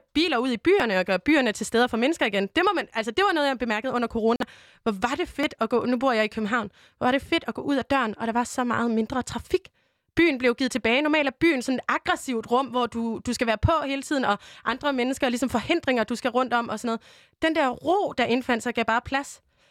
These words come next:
Så, så det, det er det, jeg mener med, at vi skal ud over hele den der sådan teknologiske idé.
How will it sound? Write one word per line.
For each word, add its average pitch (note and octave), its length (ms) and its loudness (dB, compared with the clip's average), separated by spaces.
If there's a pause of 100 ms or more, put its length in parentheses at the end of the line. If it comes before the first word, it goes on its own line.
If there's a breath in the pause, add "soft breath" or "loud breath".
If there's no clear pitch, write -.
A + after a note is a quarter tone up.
(100)
Så, C#4 120 -2 (180)
så C#4 120 -2
det, - 80 -2 (320)
det C#4 60 0
er B3+ 40 0
det, D4 80 2
jeg D#4+ 100 2
mener D4 160 2
med, B3 100 2
at A#3+ 100 -2
vi B3 80 -4
skal - 220 -4
ud F4+ 140 4
over G#3+ 260 2
hele B3 260 -2
den G#3 160 -2
der F#3 100 2
sådan F3+ 240 0 (540 soft breath)
teknologiske G#3+ 880 0
idé. E3+ 180 -6